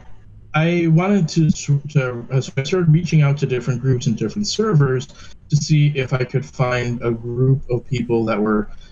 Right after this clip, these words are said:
like-minded, casual, and just wanted to play fun pickup games. <clears throat>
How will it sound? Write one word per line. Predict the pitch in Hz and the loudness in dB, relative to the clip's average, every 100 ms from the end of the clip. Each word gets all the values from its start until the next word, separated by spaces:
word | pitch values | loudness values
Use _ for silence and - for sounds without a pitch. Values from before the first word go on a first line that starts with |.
| - - | -20 -6
like-minded, | 190 151 143 131 127 127 | -4 0 0 0 -4 -4
casual, | - 110 110 104 110 110 110 | -4 -4 -4 -2 0 2 2
and | 131 | 2
just | 165 147 - | 0 0 -2
wanted | 123 120 117 | -2 0 -2
to | - 107 | -4 -6
play | - 113 107 | -4 -2 -2
fun | 101 120 110 101 | -2 -2 0 0
pickup | 104 101 95 | -2 -4 -6
games. | - - - - - - - - - - - - - - _ - - - | -8 -18 -10 -10 -10 -20 -20 -20 -20 -20 -20 -20 -20 -20 _ -20 -20 -8
<clears throat> | 226 214 180 143 | 0 4 4 4